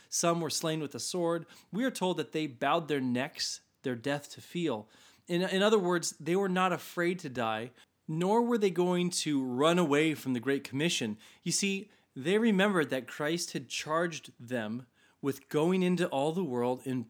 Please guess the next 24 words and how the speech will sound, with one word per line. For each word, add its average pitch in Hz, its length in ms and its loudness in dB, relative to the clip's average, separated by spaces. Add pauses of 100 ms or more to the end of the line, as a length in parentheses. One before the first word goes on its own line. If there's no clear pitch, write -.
(100)
baptizing 120 800 -4
the 120 100 -6
nations. 156 600 -6 (560)
As - 180 -4
Peter 190 340 -2
famously 165 600 0
said 143 340 0
with 131 160 -4
his 127 220 0
life 143 400 2
on 156 180 0
the 180 100 2
line, 160 460 -2 (380)
talking 135 340 -4
to 160 80 -2
the 151 60 -8
Jews, 143 500 0
his 113 120 -12
life's 139 320 -2
on 160 120 -2
the 160 80 0
line, 131 200 0
he 123 80 -2
says, 120 380 -2